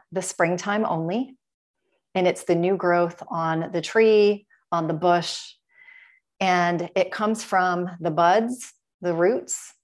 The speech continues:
the young shoots, or the germinating seeds of that plant. That's it. The spectacular thing is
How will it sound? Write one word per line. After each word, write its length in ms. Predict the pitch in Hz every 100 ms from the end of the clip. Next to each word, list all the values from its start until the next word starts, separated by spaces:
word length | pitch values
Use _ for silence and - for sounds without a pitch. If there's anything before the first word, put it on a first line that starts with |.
| _ _ -
the 60 | 170
young 240 | 175 185
shoots, 500 | - 208 208 - -
or 140 | 180
the 100 | 165
germinating 600 | 156 165 170 160 160 151 156
seeds 360 | - 156 151
of 100 | 151
that 200 | 151 147
plant. 320 | - 151 151 -
That's 260 | 151 - -
it. 160 | - - _ _ _ _ _ - - _ _ -
The 80 |
spectacular 840 | 180 - 190 - 240 254 226 190 175
thing 320 | - 190 190
is 320 | 160 156 151